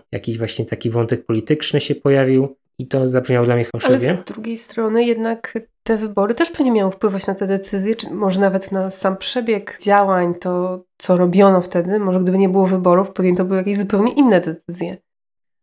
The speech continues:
Speaker 1: Może. E, też
Speaker 2: Jeśli możemy tylko
Speaker 1: też zresztą jest taki wątek, e, nie do końca jasno oświetlony na temat tego, że na jednym z zbiorników miałby odbywać się regaty i to opóźniło decyzję o opóźnieniu tego zbiornika.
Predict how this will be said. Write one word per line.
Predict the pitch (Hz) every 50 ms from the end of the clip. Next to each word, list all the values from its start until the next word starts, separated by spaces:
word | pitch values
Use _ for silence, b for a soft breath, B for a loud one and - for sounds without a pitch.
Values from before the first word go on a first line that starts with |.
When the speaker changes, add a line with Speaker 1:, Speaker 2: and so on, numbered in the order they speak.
| _ -
Speaker 1:
Może. | 143 123 139 165 139 117 95 101 101
E, | 98 101 117 127 131 120 117 110 107 104 _ _ _ _ _ -
też | - 113
Speaker 2:
Jeśli | 113 110 - 233 214
możemy | 208 196 196 196 196
tylko | 185 - 185 185 180 - 180 180 175 175 170 -
Speaker 1:
też | 131 123
zresztą | 120 - - 180 160
jest | 131 131 -
taki | 131 - - 123
wątek, | 120 151 175 170 - 160 143 - - - - - -
e, | 139 131 127 127 131 135 139
nie | 135 131 127
do | 127 123
końca | 123 - 127 123 123 - 127
jasno | 120 123 117 - - 131
oświetlony | 123 - - 127 127 - 165 151 123 120 117 123 135 131 _ -
na | 135 123
temat | 123 - - 127 127 123 - -
tego, | - 131 127 123 127 123 120 117
że | 117 117 117 117 117 117 120 - _ _ _ _ -
na | 131 127
jednym | 127 123 123
z | 117 120 113 120 120
zbiorników | 117 113 123 120 120 127 135 131 - 131 127
miałby | 123 120 113 - 127 123 131
odbywać | 127 104 120 117 117 113 -
się | - 113
regaty | 107 104 120 135 139 - - 151 165 185 180 - _
i | - 123 123
to | - - 123 120
opóźniło | 117 - 123 117 113 117 117 117 113
decyzję | 113 120 120 - 123 117 113 117 120
o | 120
opóźnieniu | 110 - - 117 113 117 131 131 131 127
tego | 127 - 131 127 - 123 120 120 123
zbiornika. | 123 117 107 123 117 117 117 123 120 - - 127 123 143 156 -